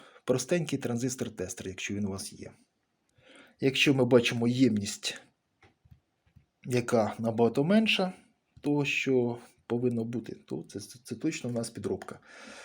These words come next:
Або якщо може бути ємність більше, чим нам пов-, повинна бути, нага-, набагато більше, це може бути теж перемаркування, але другого транзистора,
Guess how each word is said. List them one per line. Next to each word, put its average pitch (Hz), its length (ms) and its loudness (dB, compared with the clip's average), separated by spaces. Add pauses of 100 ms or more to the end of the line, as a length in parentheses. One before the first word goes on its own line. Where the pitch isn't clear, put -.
(260)
Або 139 300 2
якщо 170 320 4
може 143 280 2
бути 127 500 2 (440)
ємність 143 640 0
більше, 123 340 2
чим 107 220 0
нам 101 320 -2
пов-, 104 460 -6
повинна 110 360 0
бути, 98 320 -10 (240)
нага-, 110 420 -4
набагато 117 340 2
більше, 107 320 -8 (340)
це 156 180 2
може 151 260 6
бути 127 580 2
теж - 220 4
перемаркування, 202 880 4
але 208 560 6 (840)
другого 139 380 6
транзистора, 170 760 2